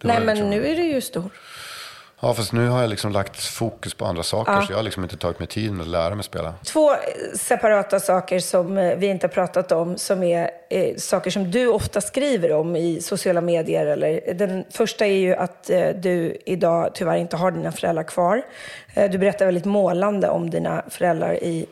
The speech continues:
Speaker 2: många olika avseenden, och den andra är ju att du faktiskt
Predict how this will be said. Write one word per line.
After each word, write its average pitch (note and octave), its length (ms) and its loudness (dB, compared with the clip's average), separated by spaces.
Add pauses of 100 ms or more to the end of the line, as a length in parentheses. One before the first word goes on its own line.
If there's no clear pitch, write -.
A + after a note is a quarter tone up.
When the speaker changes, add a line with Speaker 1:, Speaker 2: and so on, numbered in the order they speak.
Speaker 2:
många F3+ 520 0
olika E3+ 320 0
avseenden, E3 680 -2
och - 260 -4 (440)
den F#3+ 220 2
andra F#3+ 320 2
är F3+ 160 2
ju F3 160 0
att E3 160 -6
du - 80 -12
faktiskt - 460 -8